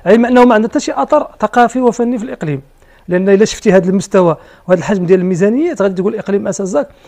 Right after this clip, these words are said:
يعني، عاصمة الثقافة العالمية، هادشي ما كاينش. المستوى الثاني هو هاد الناس كيشترطوا في أي دعم عمومي أن يكون الآمر بالصرف ولا المتر دوفراج هو الجماعة ولا هو المجلس الإقليمي. كتبغي، كتبغي مؤسسات ديال الدولة تدعم مشاريع داخل الإقليم،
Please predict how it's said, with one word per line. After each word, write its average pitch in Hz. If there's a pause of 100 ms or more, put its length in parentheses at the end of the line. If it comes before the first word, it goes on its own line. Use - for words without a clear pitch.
(340)
يعني، 196
عاصمة 247
الثقافة 214
العالمية، 156
هادشي 143
ما 285
كاينش. 196 (400)
المستوى 254
الثاني 269 (120)
هو 208
هاد 220
الناس 254
كيشترطوا 254
في -
أي 294
دعم 226
عمومي 180 (600)
أن 208
يكون 214
الآمر 254
بالصرف 185 (520)
ولا 165
المتر 208
دوفراج 208
هو 143
الجماعة 185
ولا 226
هو 165
المجلس 190
الإقليمي. 165 (720)
كتبغي، 247
كتبغي 208
مؤسسات 226
ديال 185
الدولة 180
تدعم 196
مشاريع 214
داخل 156
الإقليم، 135